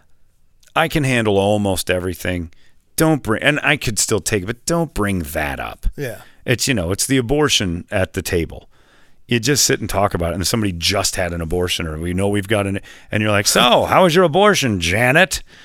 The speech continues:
Speaker 1: And <laughs> the table gets real weird. It's just, it's stuff you don't bring up in certain situations. And
Speaker 2: But don't you think that that
Speaker 1: when people
Speaker 2: might
Speaker 1: feel
Speaker 2: be
Speaker 1: vulnerable.
Speaker 2: the problem, though?
Speaker 1: No.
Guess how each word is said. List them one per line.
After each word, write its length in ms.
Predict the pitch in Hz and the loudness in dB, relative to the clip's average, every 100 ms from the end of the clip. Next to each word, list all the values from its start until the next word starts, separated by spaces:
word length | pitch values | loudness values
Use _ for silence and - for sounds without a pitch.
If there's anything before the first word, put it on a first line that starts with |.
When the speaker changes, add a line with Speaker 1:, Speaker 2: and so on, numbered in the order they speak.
| - - - - | -20 -20 -10 -4
Speaker 1:
And 280 | 113 104 - | -2 -4 -6
<laughs> 0 | |
the 260 | 113 107 | -4 -4
table 340 | - 123 113 107 | 0 0 2 2
gets 280 | 104 - | 0 -2
real 340 | 98 98 98 92 | -2 0 2 2
weird. 260 | 90 78 | -2 -4
It's 160 | 92 - | -4 -2
just, 320 | 123 101 - | 0 -2 -2
it's 240 | 120 117 - | -2 0 -2
stuff 360 | - 135 - | 2 2 2
you 80 | 117 | -2
don't 420 | 92 95 110 113 | -2 -4 -4 -4
bring 240 | - 110 98 | -4 -4 -4
up 200 | 95 - | -6 -8
in 100 | 87 | -6
certain 360 | - 101 - 90 | -2 -2 -2 -6
situations. 880 | - 87 82 78 76 - 76 73 | -6 -6 -6 -6 -4 -4 -6 -10
And 220 | 78 71 - - - | -10 -12 -14 -18 -8
Speaker 2:
But 100 | 160 | 0
don't 240 | 180 185 - | 2 0 -2
you 60 | |
think 220 | - 180 170 | -6 -6 -6
that 160 | 160 | -4
that 100 | 151 | 0
Speaker 1:
when 120 | 143 | 2
people 180 | 135 165 | 2 2
Speaker 2:
might 100 | 170 | 2
Speaker 1:
feel 120 | 175 | 2
Speaker 2:
be 40 | 151 | 4
Speaker 1:
vulnerable. 280 | 160 151 101 | 4 4 2
Speaker 2:
the 0 | |
problem, 440 | 170 196 226 247 | 0 -2 -4 -6
though? 260 | 254 285 285 _ _ - | -6 -6 -10 _ _ -4
Speaker 1:
No. 380 | 135 110 - | -2 -2 -6